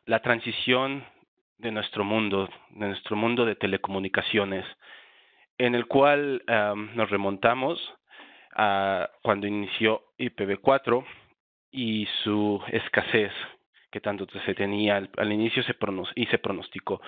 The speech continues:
Podemos ver cómo ha sido la transición desde que se pronosticó, valga la redundancia, la terminación de las direcciones I P v cuatro, que como sabemos son poco más de cuatro mil millones o dos al exponente treinta y dos. Es,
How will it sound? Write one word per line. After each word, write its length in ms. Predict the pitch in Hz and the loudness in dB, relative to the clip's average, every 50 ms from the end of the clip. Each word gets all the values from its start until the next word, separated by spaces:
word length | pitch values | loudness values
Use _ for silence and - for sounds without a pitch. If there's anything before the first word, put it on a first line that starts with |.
| - - - - - - - - - _ _ | -16 -16 -14 -16 -16 -18 -20 -20 -20 _ _
Podemos 340 | - 127 131 156 208 170 139 | 0 2 2 2 0 0 2
ver 200 | 147 156 143 - | 2 0 0 0
cómo 220 | - 143 139 139 | 0 0 2 2
ha 40 | 131 | 2
sido 240 | - - 127 127 131 | 2 2 2 4 2
la 120 | 123 113 | 2 0
transición 600 | - 107 104 107 - 107 - - - 117 113 113 | 0 -2 -4 -2 -4 -6 -4 0 0 0 2 2
desde 300 | 113 117 107 110 101 - | 0 -2 -2 -2 -4 -6
que 120 | - 98 92 | -6 -10 -8
se 140 | - 110 101 | -6 -6 -6
pronosticó, 960 | - - 98 98 95 95 - - 113 - - 143 156 156 135 110 92 - - | -6 -6 -8 -8 -8 -10 -12 -16 -4 0 2 2 4 2 0 -2 -6 -6 -4
valga 240 | 107 101 101 - - | -4 -4 -4 -4 -10
la 80 | - | -6
redundancia, 560 | - 107 113 127 127 131 147 151 - - - - | -2 0 0 2 2 2 2 2 2 2 2 2
la 120 | 95 - | 2 0
terminación 600 | - - 98 101 202 196 - - - - 107 107 | -2 -2 -2 -2 -2 -2 -2 -2 -2 0 0 0
de 120 | 107 113 113 | 2 2 0
las 120 | 110 101 | 0 0
direcciones 480 | 98 98 - - - - - 107 104 - - | -2 -6 -10 -10 -12 -10 -8 -6 -8 -8 -8
I 80 | - 127 | -10 -4
P 120 | - 120 | -2 -2
v 100 | 104 98 | -2 -2
cuatro, 460 | - - - 107 104 - - 156 160 - - - - - - - - - _ _ _ _ | -2 0 2 2 2 2 0 -2 -2 -2 -6 -20 -20 -20 -20 -20 -20 -20 _ _ _ _
que 100 | - 156 | -2 0
como 220 | - 156 147 147 139 | 2 2 0 0 2
sabemos 420 | - 156 135 160 190 196 147 123 - | 2 0 0 0 0 -2 -2 -2 -2
son 180 | - 139 123 | -2 -2 -2
poco 260 | - 135 123 - 131 | -2 -2 -2 0 0
más 180 | 117 120 120 - | 2 2 2 0
de 80 | 131 - | -2 -2
cuatro 320 | - 113 110 - - 107 | 0 0 0 0 0 -2
mil 180 | 107 113 113 113 | -2 -2 -2 -2
millones 400 | 113 101 110 107 107 120 151 151 - - - - - _ _ - | -2 -2 0 0 0 0 -2 -2 -4 -10 -12 -14 -18 _ _ 0
o 680 | 127 123 117 113 110 110 110 110 110 110 110 110 104 - - - _ _ _ - | 2 2 2 2 0 0 0 0 0 0 0 -2 -4 -8 -14 -20 _ _ _ -4
dos 340 | 120 123 127 143 143 - - | 0 2 2 2 2 2 2
al 380 | 131 120 107 104 104 104 104 | 2 2 2 0 0 0 0
exponente 720 | - 113 - - - - 110 104 110 113 117 113 - 127 117 | -2 -4 -6 -8 -6 -2 -2 0 2 0 0 0 2 0 2
treinta 400 | - 113 101 98 95 - 95 95 | 2 2 -2 -2 -2 -2 -2 0
y 40 | 98 | 2
dos. 200 | 127 180 208 - - - - _ _ _ - - - - - - - - - - - - - _ _ _ _ - | 2 0 0 -2 -8 -14 -16 _ _ _ -20 -20 -20 -20 -20 -20 -20 -20 -20 -20 -20 -20 -20 _ _ _ _ -2
Es, 160 | 123 117 | -2 -2